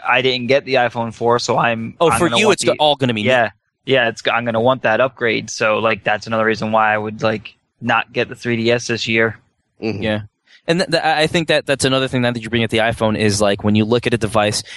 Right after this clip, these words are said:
Speaker 2: and this kinda goes back to his question of, what about the casual market? Are they gonna lose it? You know, iPhone, eight gigabytes, two thirty, three D S, two fifty. They're in the same price range. Uh, but the i-, you know,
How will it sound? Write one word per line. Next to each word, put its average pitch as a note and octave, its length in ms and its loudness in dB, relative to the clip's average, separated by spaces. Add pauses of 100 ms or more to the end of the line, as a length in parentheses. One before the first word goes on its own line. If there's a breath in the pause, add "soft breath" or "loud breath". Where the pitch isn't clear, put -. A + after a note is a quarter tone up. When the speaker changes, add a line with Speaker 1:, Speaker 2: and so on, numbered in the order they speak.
Speaker 2:
and B2 120 2
this B2+ 120 4
kinda B2 240 -2
goes A#2 160 0
back A#2 200 0
to G2+ 60 -6
his G#2+ 160 0
question C3 420 0
of, G#2+ 160 -2 (340 loud breath)
what B2+ 140 2
about B2+ 180 0
the A#2 60 -8
casual B2+ 340 0
market? A#2 300 0
Are G#2 60 0
they G2 100 -4
gonna G2 180 -4
lose A#2+ 260 2
it? E2+ 120 0 (600 loud breath)
You B2+ 80 -2
know, G#2+ 240 -2 (140)
iPhone, C3+ 420 0
eight C3+ 160 -2
gigabytes, A#2+ 440 0
two C#3+ 180 2
thirty, A2 500 -2 (240)
three C#3+ 180 0
D C3 160 0
S, A#2 200 0
two C3+ 180 2
fifty. G#2 380 -4
They're A2 140 2
in B2 100 2
the A#2+ 60 -2
same B2+ 220 0
price D3 340 0
range. F2+ 360 -4 (600 loud breath)
Uh, G1+ 800 -6
but A#2+ 180 2
the B2+ 140 4
i-, C3 360 2
you B2+ 120 0
know, A2+ 280 2